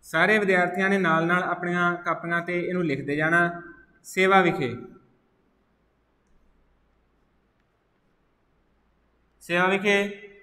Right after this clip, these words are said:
ਤੋਂ ਬਾਅਦ ਅਗਲੀ ਲਾਈਨ ਦੇ ਵਿੱਚ ਪਿਆਰੇ ਵਿਦਿਆਰਥੀਓ, ਜ਼ਿਲ੍ਹੇ ਦੇ ਡਿਪਟੀ ਕਮਿਸ਼ਨਰ, ਜ਼ਿਲ੍ਹੇ ਦੇ ਡਿਪਟੀ ਕਮਿਸ਼ਨਰ। ਤਾਂ ਆਪਾਂ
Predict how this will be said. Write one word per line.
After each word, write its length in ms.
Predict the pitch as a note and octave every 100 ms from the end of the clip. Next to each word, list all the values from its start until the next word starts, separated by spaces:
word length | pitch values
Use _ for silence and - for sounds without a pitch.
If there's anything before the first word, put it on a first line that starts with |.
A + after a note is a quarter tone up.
| _ _
ਤੋਂ 120 | G#3
ਬਾਅਦ 540 | D#3+ F3 G3 G3+ G3+ F#3
ਅਗਲੀ 220 | F#3 G3
ਲਾਈਨ 280 | F#3+ F#3 F#3
ਦੇ 100 | F#3+
ਵਿੱਚ 260 | F#3 F#3
ਪਿਆਰੇ 320 | F#3 F3+ E3+
ਵਿਦਿਆਰਥੀਓ, 880 | F3+ E3+ D#3+ D#3+ F3+ F#3 F3+ D#3+ - - - _ _ -
ਜ਼ਿਲ੍ਹੇ 320 | F3 G3 G#3
ਦੇ 300 | F3 F#3 G3 F#3 D#3
ਡਿਪਟੀ 340 | F3+ - G3
ਕਮਿਸ਼ਨਰ, 580 | F#3+ F3 F3 D3+ B2 - - - - _ _ _ _ _ _ -
ਜ਼ਿਲ੍ਹੇ 280 | E3 F#3+ F3+
ਦੇ 480 | F3 G#3 A#3+ - - - _ _
ਡਿਪਟੀ 320 | D3+ - G3
ਕਮਿਸ਼ਨਰ। 520 | F3+ F3 D#3+ D3+ B2+
ਤਾਂ 300 | - - E3 -
ਆਪਾਂ 460 | - - F3+ G3